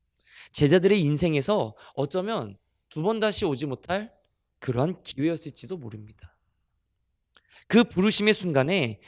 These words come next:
내가 어떤 선택을 하느냐에 따라 내 삶의 모습이 그냥 이대로 쭉 이어갈지 아니면 믿음으로 새롭게 변하게 되는지가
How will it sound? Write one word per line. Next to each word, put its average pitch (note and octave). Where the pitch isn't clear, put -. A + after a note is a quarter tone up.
내가 C#3+
어떤 A3
선택을 G#3
하느냐에 F#3+
따라 A#2+
내 B2+
삶의 G3
모습이 A#2
그냥 C#3+
이대로 B2
쭉 F#3+
이어갈지 A#2+
아니면 D#3
믿음으로 D3+
새롭게 C3+
변하게 C#3
되는지가 A#2